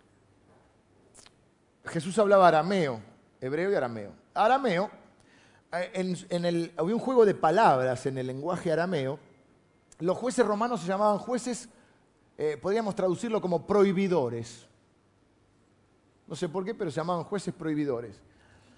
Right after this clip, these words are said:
Pero en la, en el arameo, cambiando una letra, te daba, en vez de prohibidor, te daba ladrón.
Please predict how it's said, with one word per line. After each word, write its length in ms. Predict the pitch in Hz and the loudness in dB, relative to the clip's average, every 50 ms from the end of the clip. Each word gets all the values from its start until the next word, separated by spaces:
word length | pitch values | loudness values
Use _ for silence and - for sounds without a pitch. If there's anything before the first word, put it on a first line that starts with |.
| _ - - - - | _ -20 -20 -4 2
Pero 260 | 220 233 240 247 240 240 - - | 2 2 4 2 0 -2 -6 -8
en 180 | - 202 220 226 | -6 -4 -2 0
la, 160 | 208 202 202 - - | -2 -2 -2 -4 -4
en 140 | - 196 208 | -2 -2 2
el 120 | 226 226 | 4 6
arameo, 440 | 220 214 220 240 302 285 233 202 202 | 6 6 6 6 4 4 4 4 4
cambiando 500 | - 190 180 196 233 302 311 277 254 247 | 2 2 2 2 2 2 2 4 2 2
una 180 | 247 220 208 202 | 2 2 4 6
letra, 560 | 247 240 160 - - 160 170 196 190 - - - - - _ _ _ _ _ _ _ _ _ _ _ _ _ _ _ _ | 6 6 4 4 2 0 0 0 -2 -6 -14 -20 -20 -20 _ _ _ _ _ _ _ _ _ _ _ _ _ _ _ _
te 120 | - 220 220 | 6 8 10
daba, 260 | 240 247 226 190 170 | 12 12 12 12 8
en 80 | 165 | 6
vez 100 | 180 240 | 8 6
de 100 | 240 240 | 8 8
prohibidor, 520 | 190 160 208 220 220 214 220 220 240 247 - | 6 6 6 4 4 4 4 6 6 4 4
te 100 | - 214 | 4 4
daba 200 | 202 202 202 196 | 4 6 6 4
ladrón. 480 | 180 170 156 175 170 143 113 107 101 | 4 2 0 -2 -4 -4 -6 -6 -10